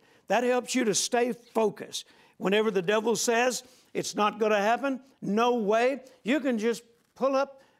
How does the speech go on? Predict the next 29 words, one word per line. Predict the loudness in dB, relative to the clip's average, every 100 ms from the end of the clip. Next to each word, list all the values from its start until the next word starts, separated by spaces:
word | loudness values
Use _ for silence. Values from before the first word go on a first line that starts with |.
| _ -10
your | -2 -2
vision | 2 0 0 -2 -2
where | -2
you've | -2 -2 -2
written | -2 0 -2
it | -4 -10 _
and | -6 -2
say, | 0 0
"Satan, | 0 -2 -2 -4 -8 -12 _ _ _
uh, | 0 2 0 -4
apparently | -12 -4 0 0 0 0 0 -6 -20 _
you | -4 -2 0
don't | 0 0
know | -2
what | 0 0
I | 2 2
know, | 2 0 0 -10 -16 -8
because | 0 0 0
the | 0
Bible | 0 0 2 0
said | -2 0 0 -2 -8 -4
I | 0 2
have | 2 0 0
a | -4
right | -2 0 0 -2 -8 _ -2
to | -2
expect | -2 -2 -2 -2 -6
a |
harvest. | -2 0 0 -4